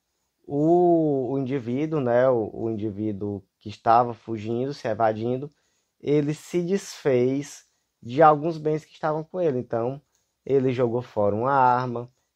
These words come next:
ele jogou fora um celular e ele jogou fora um chip telefônico. E aí, o que que as polícias, o que que a polícia nesse caso disse? Ela disse: "Olha, é muito comum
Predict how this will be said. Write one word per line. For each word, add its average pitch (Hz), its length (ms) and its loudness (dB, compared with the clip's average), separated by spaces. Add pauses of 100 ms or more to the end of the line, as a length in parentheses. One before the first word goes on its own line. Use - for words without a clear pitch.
ele 110 180 -4
jogou 107 280 -2
fora 104 340 0
um 104 80 -2
celular 123 960 0
e - 80 -10
ele 135 140 -6
jogou 139 260 -4
fora 120 380 0
um 135 80 -6
chip 120 320 -12
telefônico. 123 800 -6 (1000)
E 214 180 4
aí, 135 540 2 (520)
o 156 120 -8
que 196 380 0
que 190 180 -2
as 170 260 6
polícias, 139 760 -6
o 127 100 -14
que 143 160 -8
que 143 100 -6
a 151 60 2
polícia 147 540 -4
nesse 127 240 -4
caso 131 280 0
disse? - 460 -16 (380)
Ela 139 180 2
disse: 123 260 -2
"Olha, 127 320 2
é 139 120 -6
muito 156 480 -4
comum 110 680 -4